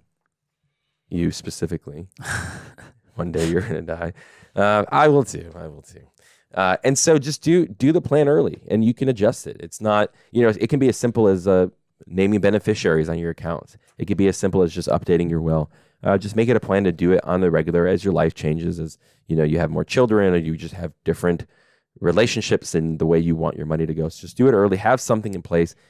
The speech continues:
because I promise you, it's just, it's much harder if nothing's in place or it's vague and unclear. So bring people into these conversations. It's good. Um, avoid these mistakes, and I think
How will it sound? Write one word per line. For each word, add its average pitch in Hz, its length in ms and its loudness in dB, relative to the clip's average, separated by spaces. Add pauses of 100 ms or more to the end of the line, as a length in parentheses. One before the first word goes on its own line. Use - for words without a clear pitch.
(160)
because 95 180 0
I 90 80 4
promise 98 580 -2
you, 87 100 2
it's - 160 -4
just, - 240 -10
it's - 360 -8
much 107 260 -2
harder 85 420 0
if 76 120 -8
nothing's 82 460 -6
in 80 100 -16
place 82 260 -14
or 80 140 -6
it's - 100 -12
vague 80 460 -8 (220)
and 80 120 -6
unclear. 76 420 -8
So 95 220 0 (580)
bring 151 160 4
people 135 220 2
into 131 160 2
these 123 140 2
conversations. 123 800 0
It's - 120 -12
good. 117 460 4 (300)
Um, 90 540 2
avoid 101 300 4
these 95 200 0
mistakes, 92 520 0
and 76 80 -8
I 78 60 -2
think 85 340 -10